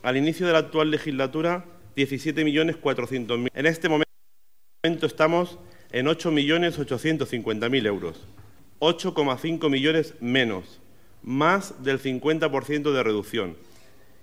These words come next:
Y además se situará en menos de siete millones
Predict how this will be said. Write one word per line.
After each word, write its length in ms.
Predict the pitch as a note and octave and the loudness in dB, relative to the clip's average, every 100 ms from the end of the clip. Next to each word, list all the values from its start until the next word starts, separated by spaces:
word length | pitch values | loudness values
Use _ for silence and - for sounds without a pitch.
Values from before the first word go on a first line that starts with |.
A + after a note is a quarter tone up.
| - | -2
Y 60 | |
además 400 | B2+ C3 D#3 F#3+ | 0 4 4 2
se 100 | E3+ | 0
situará 540 | C3+ C3+ C3 C#3+ E3+ C3 | -6 -2 2 4 6 4
en 160 | C3+ | 2
menos 360 | D#3 F3+ F#3 E3 | 2 0 0 -2
de 120 | C3+ | -4
siete 300 | D3 E3 D#3+ | -2 -4 -2
millones 580 | C3+ C#3 D3 C#3+ D3 | 0 2 2 0 -4